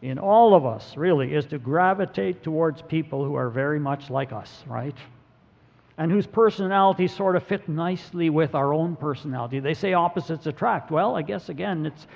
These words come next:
where we sort of fit. That's a default. And that is what we can expect in a fellowship where Christ is not the head. But in the church, well,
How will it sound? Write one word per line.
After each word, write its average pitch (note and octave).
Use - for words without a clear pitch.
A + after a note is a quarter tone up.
where E3
we E3
sort E3+
of E3
fit. -
That's A3+
a G3
default. D#3
And F#3+
that A3
is F#3
what G3+
we F#3+
can F3+
expect F#3+
in D#3+
a D#3
fellowship F3+
where D#3+
Christ F#3
is C#3+
not E3
the D3+
head. A2+
But C3+
in C#3
the C3
church, G#3
well, F3